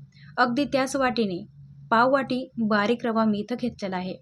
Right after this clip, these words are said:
कोणत्याही गोडाच्या पदार्थामध्ये वापरले जातं ते म्हणजे चिमूटभर मीठ, बारीक मीठ मी इथं घेतलेलं आहे. त्यानंतर ह्यामध्ये आपण घेणार आहोत तूप. तूप अगदी कडकडीत गरम करायचं नाहीये,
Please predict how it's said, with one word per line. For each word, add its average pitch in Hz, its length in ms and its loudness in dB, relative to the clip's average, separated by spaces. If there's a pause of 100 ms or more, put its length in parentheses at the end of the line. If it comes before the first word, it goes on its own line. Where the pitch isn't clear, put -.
(920)
कोणत्याही 262 460 4
गोडाच्या 262 480 2
पदार्थामध्ये 220 840 0 (280)
वापरले 220 460 0
जातं 233 320 -4
ते 226 180 -2
म्हणजे 220 380 -2 (220)
चिमूटभर 214 500 0
मीठ, 240 280 -4 (840)
बारीक 226 400 4
मीठ 269 220 0
मी 240 120 2
इथं 233 180 -2
घेतलेलं 208 380 -2
आहे. 175 200 -8 (840)
त्यानंतर 226 520 2 (160)
ह्यामध्ये 247 460 2
आपण 233 280 0
घेणार 220 260 2
आहोत 208 200 -4 (120)
तूप. 220 220 0 (840)
तूप 302 240 4
अगदी 254 300 0
कडकडीत 247 640 0
गरम 240 260 2
करायचं 226 460 0
नाहीये, 220 360 -2